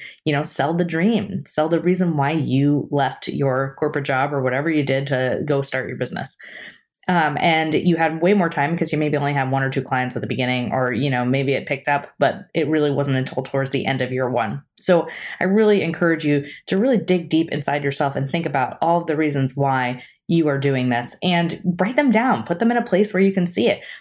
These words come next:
put it all over your house. Don't just put it, like, you know, next to your desk. I don't know, even draw a picture, draw a picture or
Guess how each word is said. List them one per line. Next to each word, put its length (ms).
put 140
it 100
all 220
over 160
your 100
house. 320
Don't 180
just 200
put 160
it, 100
like, 320
you 80
know, 320
next 300
to 80
your 120
desk. 380
I 80
don't 100
know, 140
even 240
draw 200
a 40
picture, 400
draw 180
a 40
picture 400
or 280